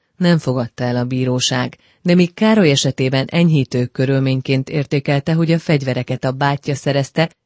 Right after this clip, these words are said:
ő maga csak segített elrejteni, addig Józsefnél súlyosbító körülménynek számított, hogy nemzetőr volt,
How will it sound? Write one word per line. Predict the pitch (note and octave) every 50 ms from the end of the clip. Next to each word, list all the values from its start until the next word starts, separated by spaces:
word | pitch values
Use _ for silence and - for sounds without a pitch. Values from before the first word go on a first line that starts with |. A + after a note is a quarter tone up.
| _ _
ő | C#3+ C#3+
maga | B2+ C3 B2+ C3 C#3
csak | - - D#3 - -
segített | - - C3 A#2+ B2+ B2+ - B2+ B2+ - _
elrejteni, | D#3 C#3 C3+ C3+ C3+ C3 B2+ - C#3+ C#3+ C#3+ C3 - _ _ _ _
addig | - E3+ D#3+ E3 D#3+ D#3
Józsefnél | G3+ G3 F#3+ F3+ E3+ D#3 - E3 D#3 D3+
súlyosbító | D3 - - F#3 F3+ E3 D3 C3+ - - B2 A#2 A#2+ - B2+ B2+ B2
körülménynek | - - - C3+ C3+ C3 C3 C3 B2+ C3 C3+ C3 -
számított, | - - D3+ C3+ C3+ C#3+ C#3 - D#3+ D#3 - -
hogy | E3+ D#3
nemzetőr | D#3 E3+ E3 D#3+ D#3+ D3 C3+ A#2+ - - B2+ B2 B2 B2
volt, | B2+ B2+ B2+ B2 - -